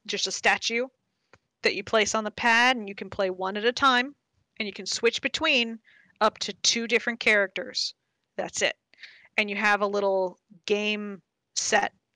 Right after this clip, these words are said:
piece that you can put on there and launch yourself into a specific kind of game, like The Incredibles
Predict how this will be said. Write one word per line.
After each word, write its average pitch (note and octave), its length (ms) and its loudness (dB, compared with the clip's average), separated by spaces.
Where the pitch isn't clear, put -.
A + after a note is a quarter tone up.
piece F3 300 -4
that F#3+ 100 -4
you F3+ 100 -8
can F#3 140 -8
put G3 180 -2
on F#3+ 160 -2
there F#3 220 0
and F#3 180 -6
launch F3 340 -2
yourself F#3 320 -6
into F#3 320 -4
a F3 40 0
specific - 480 -4
kind F3+ 180 -8
of F3 60 -14
game, A#3 300 -2
like - 160 -16
The E3 120 -14
Incredibles C#4+ 680 2